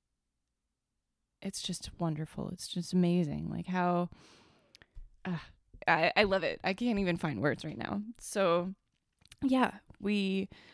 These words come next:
we went on a journey, we cycled around, and we utilized creativity as a healing force, essentially. But not only that, but sustainability and using bikes to get around, because we wanted to show people that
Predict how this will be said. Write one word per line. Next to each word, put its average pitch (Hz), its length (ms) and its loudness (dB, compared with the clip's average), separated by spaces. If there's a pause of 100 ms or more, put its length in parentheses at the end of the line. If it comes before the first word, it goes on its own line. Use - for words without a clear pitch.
(140)
we 220 100 0
went 240 160 6
on 240 80 4
a 214 120 2
journey, 185 500 0
we 190 100 -4
cycled 175 340 -6
around, 170 560 0 (160)
and 165 560 -4 (300)
we 208 140 -2
utilized 202 640 2 (160)
creativity 196 640 -2
as 170 100 -6
a 175 60 -6
healing 190 280 -2
force, 196 360 -4
essentially. - 680 -6 (460)
But 196 140 4
not 208 160 2
only 180 200 0
that, - 220 -6
but - 120 -6
sustainability 170 920 -4
and 170 200 0
using 175 500 -4 (120)
bikes - 480 -2 (420)
to - 100 -4
get - 240 -4
around, 185 340 -8 (180)
because 180 600 -2
we 190 180 -4
wanted 175 440 -4
to 160 320 -4
show 254 300 -2
people - 380 -10
that - 120 -10